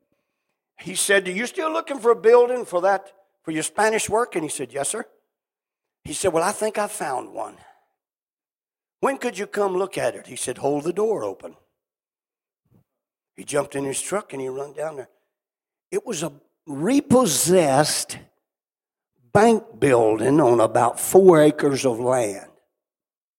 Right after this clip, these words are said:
A brick bank building that him and his partner had just bought. He said, "Now, Gary, I think if things will work out,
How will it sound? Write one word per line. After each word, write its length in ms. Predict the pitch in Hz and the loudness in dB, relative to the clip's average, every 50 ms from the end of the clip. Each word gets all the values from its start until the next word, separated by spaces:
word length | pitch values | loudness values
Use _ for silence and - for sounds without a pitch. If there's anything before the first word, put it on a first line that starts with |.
| _ _ _ _ _ 143 | _ _ _ _ _ -10
A 80 | 139 | -10
brick 840 | 135 - - - 180 196 202 190 160 147 - - - - - - _ _ _ _ _ _ | -10 -8 0 6 8 8 8 8 6 4 2 -4 -10 -20 -20 -20 _ _ _ _ _ _
bank 560 | 170 165 175 175 156 143 - - _ - - _ _ _ - | -2 0 0 0 -2 -4 -8 -12 _ -20 -20 _ _ _ -4
building 640 | 143 135 104 - - 85 - - - - _ _ _ _ _ _ _ _ _ _ _ _ _ _ _ _ _ _ _ _ _ _ - | -2 0 0 -2 -4 -8 -14 -20 -20 -20 _ _ _ _ _ _ _ _ _ _ _ _ _ _ _ _ _ _ _ _ _ _ -10
that 200 | 123 123 117 - | -8 -8 -8 -8
him 280 | - 302 339 165 160 | -8 -6 -6 -4 -4
and 100 | - - | -6 -8
his 220 | - 147 143 127 - | -8 -8 -10 -10 -10
partner 680 | _ - - 190 208 196 170 - 113 120 135 147 - _ _ _ _ _ _ _ _ _ _ _ _ _ | _ -10 -8 -6 -4 -6 -6 -8 -12 -14 -14 -14 -16 _ _ _ _ _ _ _ _ _ _ _ _ _
had 240 | - - 147 143 - | -16 -14 -14 -14 -12
just 340 | 147 170 165 - - _ | -12 -12 -12 -12 -12 _
bought. 300 | 151 196 247 - - - _ _ _ _ _ _ _ _ _ _ _ _ _ _ _ _ _ _ _ _ _ _ _ _ _ _ _ _ _ _ _ _ _ _ _ _ _ _ _ _ _ _ _ _ _ _ _ _ _ _ _ _ _ _ _ _ _ _ _ _ _ _ _ _ _ _ _ - | -10 -10 -10 -12 -16 -18 _ _ _ _ _ _ _ _ _ _ _ _ _ _ _ _ _ _ _ _ _ _ _ _ _ _ _ _ _ _ _ _ _ _ _ _ _ _ _ _ _ _ _ _ _ _ _ _ _ _ _ _ _ _ _ _ _ _ _ _ _ _ _ _ _ _ _ -18
He 120 | - 139 | -12 -8
said, 200 | - - 151 131 | -6 -4 -4 -2
"Now, 100 | 139 135 | -4 -4
Gary, 440 | 131 - 156 170 185 202 208 202 - - - _ _ _ _ _ _ _ _ _ _ _ _ _ _ _ _ _ _ _ _ _ - | -4 0 2 2 2 2 0 -4 -8 -16 -20 _ _ _ _ _ _ _ _ _ _ _ _ _ _ _ _ _ _ _ _ _ -8
I 160 | 156 151 147 | -4 -4 -4
think 680 | - - - - 269 320 311 240 165 123 - - - - | -4 -4 -2 2 2 4 4 4 2 0 -4 -12 -12 -10
if 120 | 123 - | -10 -8
things 340 | - 165 160 165 170 - 156 | -4 -2 -2 -2 -2 -2 -2
will 200 | 170 175 180 170 | 0 0 2 2
work 300 | 160 180 208 214 214 - | 2 2 2 2 0 -4
out, 400 | 220 208 151 123 131 - - | -6 -4 -2 -4 -4 -6 -8